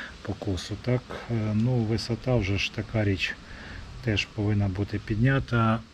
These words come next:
але треба було, мабуть, десь щось мудрить, тому що, мабуть, оце один із, з усіх агрегатів, ну, це знову ж таки моя суб'єктивна думка,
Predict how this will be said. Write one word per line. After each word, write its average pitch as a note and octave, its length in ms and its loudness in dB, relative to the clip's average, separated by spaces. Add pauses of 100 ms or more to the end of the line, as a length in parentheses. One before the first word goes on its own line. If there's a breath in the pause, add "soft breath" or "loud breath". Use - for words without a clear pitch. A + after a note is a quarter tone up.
(160)
але B2+ 460 4 (180)
треба A2 320 -2
було, G#2+ 340 0
мабуть, G#2 600 0 (680 loud breath)
десь G#2 260 0
щось - 420 -2
мудрить, G2+ 540 2 (140)
тому G2 260 -2
що, G#2 580 0
мабуть, G#2+ 380 0
оце A2 260 0
один G#2 400 4
із, G2+ 420 0 (540 loud breath)
з F#2+ 140 -4
усіх G2 380 -2
агрегатів, G2+ 800 2
ну, A2+ 100 4
це A2 160 -2
знову F#2+ 280 2
ж - 80 -6
таки - 220 -6
моя G2 280 2
суб'єктивна F#2+ 680 -4
думка, G#2+ 360 -2